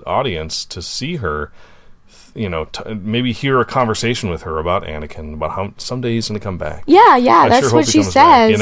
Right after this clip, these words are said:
Speaker 1: know?
Speaker 2: Like, every, every night she goes outside of the hut,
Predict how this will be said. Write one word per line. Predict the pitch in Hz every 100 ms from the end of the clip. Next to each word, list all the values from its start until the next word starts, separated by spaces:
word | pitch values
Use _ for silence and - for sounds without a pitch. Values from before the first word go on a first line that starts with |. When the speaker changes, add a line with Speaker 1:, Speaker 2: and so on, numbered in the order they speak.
| 202
Speaker 1:
know? | 208 - -
Speaker 2:
Like, | 247 240 -
every, | 277 269 311 311 302 294 - - - -
every | 247 311 294 285 294 294
night | 269 262 233 -
she | - 240
goes | 226 240
outside | 294 294 269 254
of | 262 240
the | 254
hut, | - 233 220